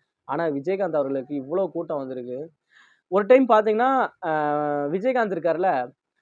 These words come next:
அவர் வந்து இந்த கேப்டன் பிரபாகரன் அப்படிங்கிற ஒரு படம் நடிச்சிருந்தார். ஓகேங்களா? நம்ம தமிழ்ல தான் ரிலீஸ் ஆகுது. அதை வந்து தெலுங்குல வந்து,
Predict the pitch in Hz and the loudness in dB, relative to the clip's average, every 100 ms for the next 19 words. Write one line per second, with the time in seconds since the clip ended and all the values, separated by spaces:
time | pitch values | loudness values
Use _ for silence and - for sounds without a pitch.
0 | _ 147 156 175 220 196 - 226 247 277 | _ -2 0 0 -2 -4 0 2 2 2
1 | 247 208 190 196 170 175 160 170 185 180 | 2 4 4 4 4 0 -2 -2 0 0
2 | 143 143 156 240 180 156 151 143 127 - | 2 0 0 -2 -4 -6 -6 -4 -4 -8
3 | _ _ 143 131 139 180 160 143 165 202 | _ _ -10 -6 0 0 0 -2 0 2
4 | 208 196 180 170 175 156 131 127 202 247 | 2 2 0 -2 -2 -2 -2 -2 -2 -4
5 | _ _ _ 165 _ _ 170 190 208 233 | _ _ _ -20 _ _ 4 6 6 2
6 | 233 - 220 262 277 262 220 202 | -2 4 6 8 6 4 2 2